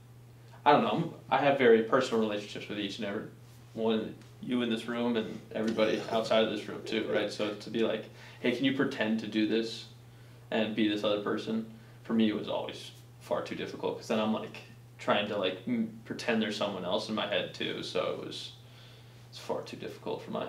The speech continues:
Speaker 1: small brain to be able to comprehend.
Speaker 2: How unfortunate is that comfortable man over there, because he's never been offered the chance to sh-, prove his worth.
Speaker 1: What are you talking about?
Speaker 2: It's a quote.
Speaker 1: Oh.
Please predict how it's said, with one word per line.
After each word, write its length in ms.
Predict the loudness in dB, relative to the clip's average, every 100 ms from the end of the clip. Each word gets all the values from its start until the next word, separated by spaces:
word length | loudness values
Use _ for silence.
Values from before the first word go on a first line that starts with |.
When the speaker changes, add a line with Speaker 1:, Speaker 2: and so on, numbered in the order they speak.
| -10 -16
Speaker 1:
small 280 | -4 0 2
brain 220 | 0 -4
to 60 | -4
be 60 |
able 160 | -4 -4 -6
to 300 | -10 -18 -10
comprehend. 420 | -8 -4 -6 -6 -10 -2
Speaker 2:
How 200 | 2 4
unfortunate 720 | 4 2 2 2 2 2 2
is 100 | 0 0
that 180 | 0
comfortable 520 | 2 -2 -2 -2 0 4
man 240 | 4 6
over 220 | 4 4
there, 460 | 0 0 0 -2 -4 -12
because 280 | -12 -8 -6
he's 220 | -6 -6
never 460 | 0 0 2 -2 -2 -12 -16
been 200 | -8 -6 -4
offered 440 | -2 -2 -2 -6 -4
the 80 | -6
chance 800 | -6 -4 0 0 -2 -6 -10 -14 -20 -20 -18
to 100 | -8
sh-, 220 | -8 -8 -14 -8
prove 220 | -6 -6
his 180 | -8 -6
worth. 320 | -6 -6 -12 -20 -20 -20 -20 -20 -20 -20 -20 -20 -20 -20 -20 -20 -20 -20 -20 -20 -20 -18 -6
Speaker 1:
What 80 | -4
are 40 |
you 60 | -2
talking 240 | -4 -6
about? 160 | -8 -10 -16 -20 -20 -20 -20 -20 -20 -20
Speaker 2:
It's 100 | -18
a 40 | -12
quote. 320 | -6 -6 -6 -16 -20 -6
Speaker 1:
Oh. 260 | -2 -2